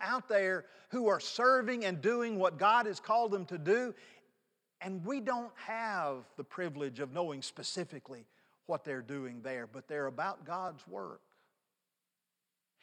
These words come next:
And as if immersing themselves in a foreign culture is not difficult,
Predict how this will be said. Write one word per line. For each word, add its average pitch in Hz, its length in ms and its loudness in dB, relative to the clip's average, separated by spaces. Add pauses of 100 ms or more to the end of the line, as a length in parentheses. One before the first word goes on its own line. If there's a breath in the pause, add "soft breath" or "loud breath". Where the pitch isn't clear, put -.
And 185 160 4
as 160 220 2
if 220 200 8 (400)
immersing 190 600 4
themselves 190 580 0
in 165 80 -8
a 139 60 -4
foreign 196 580 -2 (240)
culture 277 640 -4 (1600)
is 156 140 -6
not 143 260 -4
difficult, 139 720 -10